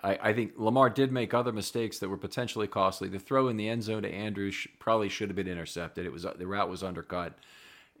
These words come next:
The defender had a chance at it. Andrews might, maybe had a chance at it too, but the defender really had the first chance at that ball, which is what I don't,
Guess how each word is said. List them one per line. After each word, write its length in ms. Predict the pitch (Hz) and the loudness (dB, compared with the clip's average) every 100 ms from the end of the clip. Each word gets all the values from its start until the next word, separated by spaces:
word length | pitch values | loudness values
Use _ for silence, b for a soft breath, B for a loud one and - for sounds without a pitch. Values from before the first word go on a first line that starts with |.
| - - | -20 -14
The 180 | 107 104 | -4 0
defender 380 | 120 - 160 147 | 2 6 8 10
had 100 | 131 | 10
a 40 | |
chance 300 | 110 120 113 | 6 0 2
at 140 | 113 107 | 2 2
it. 140 | 104 | 2
Andrews 340 | 110 123 110 98 | 0 2 2 2
might, 240 | 110 104 | 0 0
maybe 240 | 107 107 | 0 2
had 140 | 104 98 | 2 0
a 20 | |
chance 300 | - 101 95 | -2 -4 -2
at 100 | 95 | -2
it 100 | 90 | -2
too, 160 | - 98 | -4 -4
but 120 | 92 | -4
the 80 | 95 | -6
defender 380 | - 123 101 | 0 0 2
really 200 | 98 98 | -2 -2
had 120 | 92 85 | -2 -4
the 40 | |
first 400 | - 101 95 - | -8 -6 -6 -6
chance 240 | 101 85 | -8 -8
at 80 | 90 | -6
that 160 | 90 82 | -8 -6
ball, 220 | 87 85 | -6 -6
which 160 | 80 - | -8 -10
is 100 | 95 | -6
what 140 | 92 | -4
I 80 | 87 | -4
don't, 160 | 85 | -8